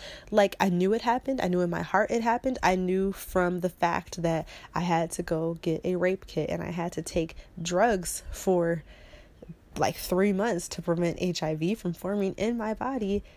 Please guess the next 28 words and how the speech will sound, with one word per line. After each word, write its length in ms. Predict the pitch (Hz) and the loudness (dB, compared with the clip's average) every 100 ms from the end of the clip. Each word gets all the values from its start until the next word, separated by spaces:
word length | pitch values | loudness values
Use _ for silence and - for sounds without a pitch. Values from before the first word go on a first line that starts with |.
| - - | -16 0
that 280 | 180 190 | 4 4
it 140 | - 202 | 0 -6
happened. 540 | 185 269 165 - - - - - | -2 -2 -2 -6 -10 -16 -20 -4
But 100 | - | 2
it, 380 | 233 240 - - | 4 4 -2 -2
it, 260 | - 247 175 | 2 2 0
to 140 | - 220 | 2 2
physically 760 | - 240 247 - 240 226 214 - | 4 2 2 0 0 0 -2 0
open 320 | 196 226 208 | 2 2 0
my 140 | 185 | 0
mouth 480 | 180 170 175 175 170 | 2 2 2 2 0
and 140 | 170 165 | -2 -2
form 400 | - 190 202 202 | 0 2 2 2
the 120 | 180 | 2
words 460 | 165 170 160 170 - | 4 2 2 -4 -6
to 120 | 180 | -6
say, 480 | - 190 170 156 165 - - - - - | 2 2 2 0 -6 -12 -20 -20 -8 -2
"I 100 | 175 | 0
was 260 | 165 160 | 0 -2
raped," 440 | 156 151 - - - | -4 -4 -6 -12 -4
or, 220 | 180 160 - | 0 2 2
"I 140 | 165 | 0
was 180 | 170 170 | 2 0
attacked," 560 | 160 - 170 151 - - - - | -2 -2 -2 -2 -8 -16 -16 -6
I 60 | 202 | -2
couldn't 280 | 311 262 | 0 0
do 160 | 208 302 | 0 0
that. 220 | 247 - | 0 -4